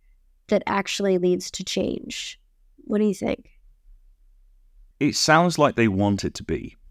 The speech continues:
Speaker 2: right? That it, it, they are, they're heavily critical of Section two thirty,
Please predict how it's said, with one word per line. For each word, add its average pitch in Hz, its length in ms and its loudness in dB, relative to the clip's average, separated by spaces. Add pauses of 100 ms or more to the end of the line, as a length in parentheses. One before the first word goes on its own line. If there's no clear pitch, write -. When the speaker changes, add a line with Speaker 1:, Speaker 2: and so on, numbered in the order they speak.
(180)
Speaker 2:
right? 95 340 2 (460)
That 113 280 4
it, - 220 0 (320)
it, - 140 -4 (120)
they 123 260 4
are, 107 560 4 (380)
they're 104 200 4
heavily 117 560 2
critical 90 440 -4
of 85 100 -4
Section - 360 -4
two 85 180 -4
thirty, 85 580 -4